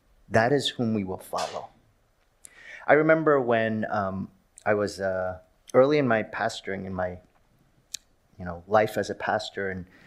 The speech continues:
I had a mentor pastor, and he said to me, "You know, Sam,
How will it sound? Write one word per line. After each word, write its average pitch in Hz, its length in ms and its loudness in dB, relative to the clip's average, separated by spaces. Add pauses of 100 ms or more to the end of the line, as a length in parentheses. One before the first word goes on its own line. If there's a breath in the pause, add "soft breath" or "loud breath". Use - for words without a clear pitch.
(260 soft breath)
I 113 60 4
had 113 80 2
a 101 300 2 (140)
mentor 117 440 2
pastor, 107 400 -2
and 107 100 0
he 131 60 4
said 131 280 2
to 113 100 -4
me, 104 280 -2 (720)
"You 113 80 0
know, 113 80 0
Sam, 101 460 -2